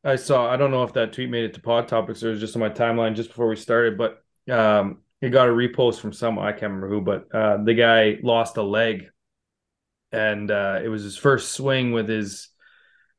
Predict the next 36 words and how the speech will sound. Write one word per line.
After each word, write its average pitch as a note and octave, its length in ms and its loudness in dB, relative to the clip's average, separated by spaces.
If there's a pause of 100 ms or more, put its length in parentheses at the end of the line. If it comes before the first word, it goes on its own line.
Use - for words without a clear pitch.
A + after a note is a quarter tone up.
with G2+ 140 -4
his G2 140 -2
prosthetic A2+ 680 4
leg, G#2+ 320 6
and, G#2 400 0
and C3 160 2
even A#2+ 300 0
then, A2+ 540 0
like, A2 160 -2
it C3 40 2
was C#3+ 120 4
a A#2+ 40 0
good B2+ 220 0
swing. B2 380 -2
I'm A2 100 -2
sure A2+ 480 0 (380)
his A2+ 160 -4
game A#2 240 0
will A2 140 0
f-, - 200 -20
be B2+ 100 -2
fully A#2 300 0
back, A2+ 320 0
but A#2+ 100 -2
I A#2 40 4
don't C#3+ 180 0
know B2 160 -2
if G2 140 -12
Bronell A#2 480 0
has G#2+ 260 -4
the G#2+ 80 -12
patience A2+ 680 -4
to A#2 120 0
let G#2 420 2
his A#2+ 220 0
game G#2 580 -4